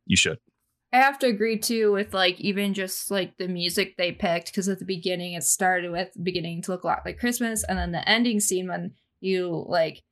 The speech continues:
Speaker 2: he comes downstairs for Christmas, it's "Have yourself a merry little Christmas."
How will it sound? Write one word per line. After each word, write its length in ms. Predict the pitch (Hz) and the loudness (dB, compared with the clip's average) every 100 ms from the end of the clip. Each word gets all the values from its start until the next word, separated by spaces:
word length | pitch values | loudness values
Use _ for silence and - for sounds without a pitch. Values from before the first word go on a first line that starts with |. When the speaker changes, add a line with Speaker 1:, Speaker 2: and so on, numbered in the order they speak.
| _ _ | _ _
Speaker 2:
he 160 | 208 | 2
comes 320 | 202 190 180 - | 2 0 -2 0
downstairs 840 | 180 175 - - 165 170 180 - | 0 0 -4 -2 -2 -2 -4 -4
for 160 | 175 | -8
Christmas, 540 | 170 175 165 - 175 - | -4 -4 -2 -4 -4 -4
it's 300 | 170 - - - _ | -4 0 -2 -2 _
"Have 180 | 220 208 | 4 4
yourself 340 | 208 196 202 | 2 -2 -2
a 40 | 196 | -2
merry 300 | 190 190 190 | -2 -4 -4
little 460 | 190 185 180 - _ _ _ | -2 -2 -6 -8 _ _ _
Christmas." 840 | - 196 - 202 190 196 - - | 2 2 4 4 4 2 0 0